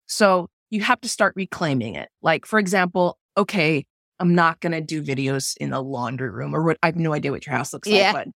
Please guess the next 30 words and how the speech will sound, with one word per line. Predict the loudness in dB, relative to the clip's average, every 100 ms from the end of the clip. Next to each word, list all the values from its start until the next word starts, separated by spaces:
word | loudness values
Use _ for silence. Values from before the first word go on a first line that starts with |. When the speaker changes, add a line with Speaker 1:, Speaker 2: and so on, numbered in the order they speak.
| _ -4
Speaker 1:
but | -2
I, | 2
this, | 4 2 2
this, | 2 4 2 -2 2
I'm | 6
not | 6 4
gonna | -2
do | -2 -2
them | 0
in | -2
here. | -4 -6 -6 -8 -12 _ _ -6
Speaker 2:
Yeah. | 2 4
Speaker 1:
And | 4
just | 2 -2
start | 2 2 2
reclaiming | 0 -4 -4 -4 0 0 0 -2
it | -4 -4
because | -2 -2 2
you | 4
can | 4 2 2
still | 0 0 2 2
do | 2 2
videos | 2 2 -2 -2
in | -2
your | -4
home | 0 2 4 2 -2 -10 _ _ _ _ _
and | 2 2
turn | 0 2 4 6 4
different | 2 0 -2 0
ways | 2 4 4 0 -4 -8